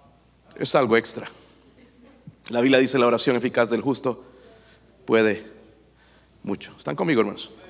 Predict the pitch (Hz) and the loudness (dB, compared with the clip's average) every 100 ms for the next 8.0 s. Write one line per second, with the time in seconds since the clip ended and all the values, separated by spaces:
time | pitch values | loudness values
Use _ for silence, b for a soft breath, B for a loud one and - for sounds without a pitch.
0 | B B B B B - 160 147 135 147 | B B B B B -4 -2 2 4 4
1 | 135 120 - - - - _ b b b | 2 -2 -12 -20 -20 -20 _ b b b
2 | b b b - - 170 156 110 - B | b b b -16 -4 0 2 0 -8 B
3 | B B B B B B B _ _ _ | B B B B B B B _ _ _
4 | _ _ - - - - - - 127 127 | _ _ -20 -20 -20 -20 -20 -8 -2 0
5 | 123 156 175 190 196 156 131 170 156 143 | 0 0 0 -2 -2 -4 -2 0 0 -2
6 | 139 123 113 135 127 107 - - - b | -4 -2 0 -2 -4 -6 -8 -12 -20 b
7 | b b b - 113 - 143 202 - | b b b -6 -6 2 2 2 -2